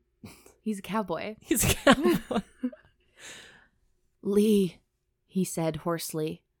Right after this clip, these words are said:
Speaker 1: and the firelight was shining in his eyes. My Lee. Her eyes were blurring as she reached up to pull him down to her. "So you didn't forget about me after all?" "No," he murmured. "I never could.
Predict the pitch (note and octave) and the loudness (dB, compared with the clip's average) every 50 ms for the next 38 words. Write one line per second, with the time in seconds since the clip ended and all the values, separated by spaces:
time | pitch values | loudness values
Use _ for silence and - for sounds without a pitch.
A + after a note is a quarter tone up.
0 | _ _ _ _ _ - F#3+ F#3+ F#3+ F#3 - - F#3+ F3+ F3 F#3 G3 G3 F#3+ F#3 | _ _ _ _ _ -4 -2 -2 -2 -4 -2 0 2 2 2 2 2 0 0 -2
1 | F#3+ F#3+ - F#3 F#3 - - - E3+ E3 E3 D#3 D#3 D3+ D3+ D3+ D3+ D3+ D#3 D#3+ | -2 -2 -4 -4 -4 -4 -4 -2 -2 -2 -2 -4 -4 -6 -6 -6 -6 -6 -8 -8
2 | - - D3+ D3+ D#3 D3+ D3+ D#3 E3 - - - _ _ _ _ _ _ _ _ | -8 -8 -8 -8 -8 -10 -10 -12 -14 -16 -18 -20 _ _ _ _ _ _ _ _
3 | _ _ _ _ _ - F3 F3 E3+ E3+ F3 F3+ F3+ F3+ F3 E3+ D#3+ E3 E3 D#3 | _ _ _ _ _ -4 -2 -2 0 0 0 -2 -2 -2 -2 -2 -2 -2 -4 -4
4 | D#3+ F#3 _ _ _ _ _ _ _ _ _ _ _ _ _ - - G3+ - - | -6 -10 _ _ _ _ _ _ _ _ _ _ _ _ _ -6 -4 -2 0 2
5 | F#3+ F#3 F3+ F#3+ F#3+ G#3 G#3 G3+ - F#3+ F#3 F#3 F3+ F3 E3+ E3+ E3+ E3 D#3+ - | 2 4 2 2 2 0 0 0 0 0 2 2 2 0 0 -2 -4 -4 -4 -4
6 | - E3+ D#3+ E3+ E3+ F3+ - - - F3+ E3+ - - F#3 - - E3+ E3 D#3+ D#3+ | -4 -4 -2 -2 -4 -4 -4 -4 -4 -6 -6 -6 -8 -10 -6 -4 -4 -4 -2 -2
7 | F#3 F#3+ F#3 - D#3+ D#3 D#3 D#3+ D#3+ - D#3+ D3 D#3 D3+ D3 D3+ F3 - _ _ | -2 -2 -2 0 0 0 0 -2 -6 -10 -10 -8 -6 -6 -6 -6 -8 -12 _ _
8 | _ _ _ _ _ _ _ _ _ _ _ _ - - G#3+ G#3 G3 G3+ G3+ - | _ _ _ _ _ _ _ _ _ _ _ _ -6 -2 0 0 0 0 0 0
9 | G#3+ G3 G3 G#3 - - - A3 - G#3 G3 G3 G3 - G3 F#3+ F#3+ G3+ G3+ G#3 | 0 0 0 0 -2 -6 -8 -6 -4 -2 -2 -2 -2 -2 -2 -2 -2 -2 -2 -2
10 | - F#3 F#3 F#3+ - - G3 F#3+ F#3 F3+ F3+ F3+ G3 A3 A#3+ - - - - - | -2 -4 -6 -6 -6 -6 -4 -2 0 2 2 0 0 -4 -8 -14 -20 -20 -20 -20
11 | _ _ _ _ _ _ _ _ _ _ - E3+ F3 E3+ E3+ E3 D#3+ D#3 D3 E3 | _ _ _ _ _ _ _ _ _ _ 0 2 2 2 2 2 0 -2 -4 -8
12 | A3+ _ _ - F3+ E3 D#3+ D#3+ D#3 D#3 D3+ D3 D3 D3+ - - _ _ _ _ | -12 _ _ -8 -6 -6 -4 -6 -6 -6 -8 -10 -10 -12 -14 -18 _ _ _ _
13 | _ _ _ _ _ _ - F#3+ F#3 F3+ F3 F3+ E3+ D#3+ E3 E3 - - E3+ E3 | _ _ _ _ _ _ -2 0 2 4 4 2 2 0 -2 -4 -6 -4 -4 -2
14 | D#3 D#3 D3+ - | -2 -4 -6 -8